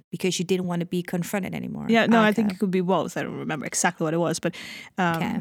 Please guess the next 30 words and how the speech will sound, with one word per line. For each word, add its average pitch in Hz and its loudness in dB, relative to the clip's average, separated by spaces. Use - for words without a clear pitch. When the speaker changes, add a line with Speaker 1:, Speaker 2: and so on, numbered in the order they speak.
Speaker 2:
I 202 6
know 214 8
he 202 8
was 175 2
really 185 2
annoyed 170 0
by 214 4
it. 240 -2
I, 262 2
I 247 8
get - 2
that, 247 4
but 226 8
at - 6
the - 4
same, 262 6
same 262 4
time, 220 6
it 202 0
could 233 6
be 208 6
like 190 2
a, 170 4
uh, 175 0
like, 196 2
an - -6
argument 196 4
that 170 2
for - 0
me, 208 6